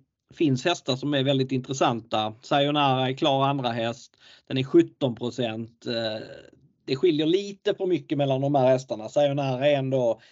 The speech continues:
ett riktigt toppsto. Eh,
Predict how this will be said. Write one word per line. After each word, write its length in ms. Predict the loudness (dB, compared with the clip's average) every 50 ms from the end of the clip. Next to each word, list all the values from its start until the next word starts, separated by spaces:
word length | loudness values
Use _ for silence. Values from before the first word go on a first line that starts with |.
| _ -6
ett 400 | -6 -6 -8 _ _ -18 -16 -16 -16 -14 -12
riktigt 760 | -6 -2 -2 -2 -2 -6 -18 _ 0 0 0 0 0 -8 -10 -4
toppsto. 680 | -2 -2 -2 -4 -12 -14 -6 -4 -4 -2 -2 -6 -8 -10 -16 -20 -20 _ _ _ -6
Eh, 580 | -2 0 0 0 0 -2 -4 -6 -6 -8 -8